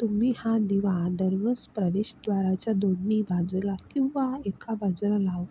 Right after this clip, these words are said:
शकता. असे केल्याने तुम्हाला देवी देवतांचा, पितरांचा आशीर्वाद मिळतो,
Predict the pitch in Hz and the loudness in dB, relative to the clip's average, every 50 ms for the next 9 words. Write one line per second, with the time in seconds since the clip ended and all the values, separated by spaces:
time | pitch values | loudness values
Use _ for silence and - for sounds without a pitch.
0 | - - - - - - - 202 - - - - - 170 - - - - - - | -10 -20 -20 -20 -12 -6 -6 -6 -6 -8 -14 -8 -8 -8 -8 -10 -18 -20 -20 -20
1 | - - - - - - - - - - - - - - - - - - - - | -20 -20 -20 -20 -20 -20 -20 -20 -20 -20 -20 -20 -20 -20 -20 -20 -20 -14 -6 -4
2 | 226 208 - - 294 330 - - - 226 196 185 185 180 180 175 175 175 170 190 | -4 -4 -4 -4 -6 -6 -6 -4 -4 -2 0 2 2 2 2 4 4 2 2 0
3 | 226 - - - - - - - - - - 233 214 202 208 220 240 247 262 262 | -2 -6 -12 -20 -20 -20 -20 -20 -10 -2 0 2 2 2 2 2 0 0 0 0
4 | 233 214 220 202 196 190 208 226 226 214 - 208 196 - - - 190 185 180 185 | 0 2 2 2 2 2 0 0 -2 0 0 -2 -2 -2 -2 -4 -2 -2 -2 -4
5 | 190 - - 214 - - - - - - 202 - - - 220 220 240 269 269 - | -6 -6 -6 -6 -8 -10 -20 -12 -6 -6 -6 -4 -2 -2 -2 0 0 -2 -4 -4
6 | - 262 254 233 202 - - - - 196 190 - - 185 196 - - 202 190 180 | -4 -2 0 0 0 -2 -4 -4 -6 -4 -4 -4 -6 -6 -6 -6 -2 0 2 2
7 | 175 170 180 170 170 | 2 0 -2 -4 -6